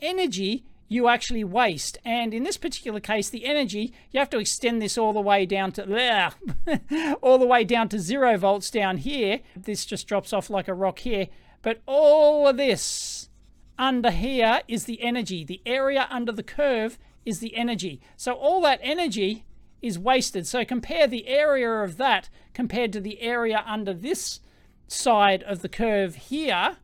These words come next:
and that's how much energy you're wasting in alkaline batteries, where you don't waste that in the Energizer lithium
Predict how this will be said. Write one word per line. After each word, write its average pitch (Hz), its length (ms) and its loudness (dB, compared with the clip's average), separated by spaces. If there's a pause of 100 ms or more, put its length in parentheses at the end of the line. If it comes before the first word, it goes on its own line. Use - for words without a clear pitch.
(100)
and 240 380 0
that's 277 260 -2
how 269 100 -4
much 254 220 -2
energy 220 560 -6
you're 214 220 -4
wasting 202 520 -4
in 196 200 -8
alkaline 190 560 -6
batteries, 165 480 -8
where 208 220 -2 (260)
you 233 100 -4
don't 269 240 -2
waste 285 300 -2
that 196 240 -2 (180)
in 233 220 0
the 208 260 -4
Energizer 196 560 -2
lithium 196 520 -6